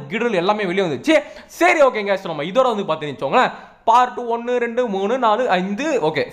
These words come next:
fa-, பார்ட் ஃபைவ் வந்து பார்த்தீங்கன்னா இதோட நம்ம வந்து பார்த்தீங்கன்னா முடிச்சுக்கலாம். So, பார்ட் சிக்ஸ் வேணும் அப்படின்னா வந்து மறக்காம வந்து நீங்க என்ன பண்ணீங்கன்னா வந்து லைக் பண்ணிட்டு, ஷேர் பண்ணிட்டு, அப்புறம் வந்து சப்ஸ்கிரைப் பண்ணிட்டு, ஆ, நெக்ஸ்ட் வந்து பார்த்தீங்கன்னா இந்த மாதிரி வீடியோ எப்படி இருந்துச்சு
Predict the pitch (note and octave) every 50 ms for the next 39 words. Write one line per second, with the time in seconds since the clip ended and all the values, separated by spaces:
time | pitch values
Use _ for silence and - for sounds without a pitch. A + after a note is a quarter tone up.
0 | - - D#3+ D3+ - - E3 F#3 F#3 - - D#3 E3+ D#3 C#3 D3+ D3 B2+ B2+ B2+
1 | E3 A#3 G#3+ D#3 C#3+ E3 D#3 D3 C3+ C3 B2 B2+ B2+ B2 A#2+ E3 G3+ F3+ D#3 E3+
2 | E3 E3+ D3 B2+ F#3+ C4+ C4 - - - - - _ _ _ - D3 C3 C3 -
3 | - F3+ G#3+ C4+ C#4 C#4 - A3+ - - A3 G#3+ G3 E3 F3 F3 F#3+ E3+ C#3+ C3+
4 | C3+ G#3+ C#4 B3+ - - - - - _ - - D#3 F3 F3 F#3+ F#3+ F3+ F3 F3
5 | F3+ E3 E3 E3 F3+ F3 F3 D#3 D#3 D#3 D3+ D#3 D3 C#3+ C#3+ C#3+ E3 E3 E3 D#3
6 | C#3 C#3+ C#3 - - C#3+ C#3 C3 D3+ C#3+ - D3 C#3 C#3 - C3+ C3 B2+ B2 D3+
7 | D3 C#3 C3+ C#3+ C#3 C#3 C3 C3 C#3 C#3+ C#3+ C#3 - C3+ - D#3 C#3+ B2+ C3 B2
8 | A#2+ A#2+ D3+ D#3+ D#3+ - - - - - - - B2+ C3+ C#3 C3 C#3+ D3 C#3+ -
9 | D#3+ D#3 C#3 C#3 C#3 - C#3 D#3 E3+ E3 D3+ C#3+ C#3 D#3 E3 D3 G#2+ C3+ F3 G3+
10 | F#3 E3 D3+ D3+ D#3 D3 B2+ A#2+ - D#3+